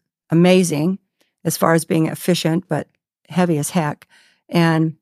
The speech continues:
so we, so we had a fire. So y-, you go down there, and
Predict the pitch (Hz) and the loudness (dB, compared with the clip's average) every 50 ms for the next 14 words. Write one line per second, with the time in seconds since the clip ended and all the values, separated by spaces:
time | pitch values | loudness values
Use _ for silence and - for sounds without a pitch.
0 | _ _ _ - - 214 185 190 196 - - - 202 180 175 180 165 - - 165 | _ _ _ -6 -2 0 2 2 2 0 -2 -2 0 2 2 2 0 0 0 0
1 | 147 143 - - - 170 - _ _ _ _ _ - - - 196 180 170 170 165 | 0 0 -2 -4 -6 -10 -12 _ _ _ _ _ -6 -4 -4 -2 0 0 2 2
2 | 165 165 165 - - - - - - 180 180 170 190 185 180 185 180 175 175 180 | 0 0 -2 -6 -10 -14 -12 -8 -4 -2 0 2 2 2 4 4 2 2 4 2
3 | 175 175 175 175 170 - - 175 165 160 156 156 - - - | 2 2 2 2 0 -2 -2 -2 0 0 0 -2 -4 -6 -10